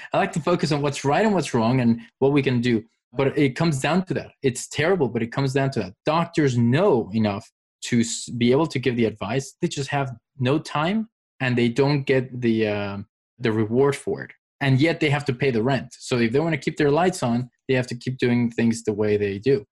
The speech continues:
So it's a tough situation to be in. I would recommend to a doctor like that, say, "Study lifestyle medicine,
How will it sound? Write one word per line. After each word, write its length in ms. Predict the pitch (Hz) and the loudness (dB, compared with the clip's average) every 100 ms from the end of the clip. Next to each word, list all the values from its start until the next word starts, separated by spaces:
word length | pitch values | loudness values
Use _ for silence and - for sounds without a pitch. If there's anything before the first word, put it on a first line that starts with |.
| _ _ _ | _ _ _
So 300 | - 156 143 | -2 2 4
it's 280 | 143 143 143 | 4 0 -2
a 100 | 131 - | -6 -4
tough 220 | 185 180 | -4 -2
situation 500 | 185 - 147 147 147 | -6 0 0 2 0
to 80 | 139 | -2
be 180 | 131 120 | 0 2
in. 220 | 123 127 | 0 0
I 80 | 123 | 0
would 220 | 120 117 - 117 | 0 0 -6 -2
recommend 540 | 135 135 139 131 131 | -2 2 2 2 0
to 100 | 117 | -2
a 40 | |
doctor 360 | 113 123 127 117 | 0 -2 0 -2
like 220 | 104 104 | -2 -2
that, 320 | 165 156 131 - _ - | 0 0 -2 -6 _ -8
say, 420 | 127 117 117 - _ _ _ | 0 2 0 -4 _ _ _
"Study 400 | - - 143 151 | -14 -4 0 2
lifestyle 380 | 165 156 135 160 | 2 0 0 0
medicine, 560 | 156 127 123 123 131 | 2 0 0 -2 -2